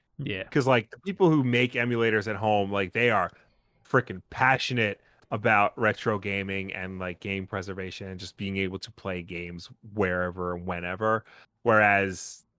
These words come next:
Speaker 2: at Nintendo and Sega and Sony and Microsoft and whatnot, that passion just isn't there for the old stuff 'cause they are focused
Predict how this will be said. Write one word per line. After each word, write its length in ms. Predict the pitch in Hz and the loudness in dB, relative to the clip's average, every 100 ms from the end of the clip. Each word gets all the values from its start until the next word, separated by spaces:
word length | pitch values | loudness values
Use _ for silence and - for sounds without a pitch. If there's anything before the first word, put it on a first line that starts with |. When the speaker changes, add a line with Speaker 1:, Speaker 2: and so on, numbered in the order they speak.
| - | 2
Speaker 2:
at 260 | 156 156 - _ - 143 | 4 4 0 _ -18 -2
Nintendo 680 | 135 131 131 127 120 113 110 | 0 2 2 4 4 4 2
and 80 | 104 | -4
Sega 460 | - 113 107 104 | -4 -2 -2 -4
and 100 | 101 | -6
Sony 540 | 95 - 110 104 101 98 | -4 0 0 0 -2 -4
and 100 | 98 | -2
Microsoft 680 | 107 101 - 104 95 - _ _ _ _ _ - | -4 -4 -6 -4 -4 -8 _ _ _ _ _ -8
and 160 | 113 | -4
whatnot, 480 | 98 101 113 98 95 - - _ _ _ - | -4 -2 -2 0 -2 -6 -20 _ _ _ -14
that 360 | 123 135 147 - | 0 4 4 4
passion 440 | 156 147 - 139 | 4 4 2 -4
just 260 | 123 117 135 | -2 -4 -4
isn't 320 | 110 117 101 | -8 -8 -6
there 420 | 123 117 104 92 - _ _ _ | -2 0 0 -2 -6 _ _ _
for 360 | - 120 107 104 | 2 4 4 0
the 120 | 117 - | -6 2
old 260 | 127 120 120 | 6 6 2
stuff 360 | - 107 95 - | -2 -2 -2 -6
'cause 120 | 101 | -4
they 140 | 120 117 | 0 2
are 120 | 104 | 0
focused 580 | - 123 107 113 - | 0 -2 -2 -6 -10